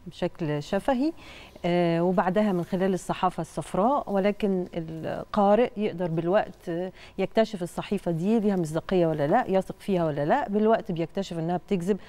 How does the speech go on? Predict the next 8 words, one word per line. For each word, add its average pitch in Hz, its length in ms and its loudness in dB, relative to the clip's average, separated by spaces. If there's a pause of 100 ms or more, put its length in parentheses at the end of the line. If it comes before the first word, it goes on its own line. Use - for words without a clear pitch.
(180)
أو 202 80 2
بتقدم 190 440 2
له 147 120 2
أخبار 175 300 0
غير 185 140 0
حقيقية، 269 680 0
فهيبتعد 247 1200 0
عنها. 127 260 -10